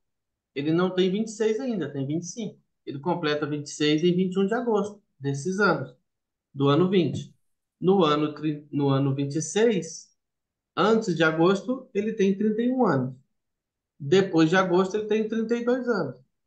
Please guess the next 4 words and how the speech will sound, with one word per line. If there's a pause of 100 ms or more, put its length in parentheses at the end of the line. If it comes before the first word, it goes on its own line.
(2500)
O
Jesus
não
faz,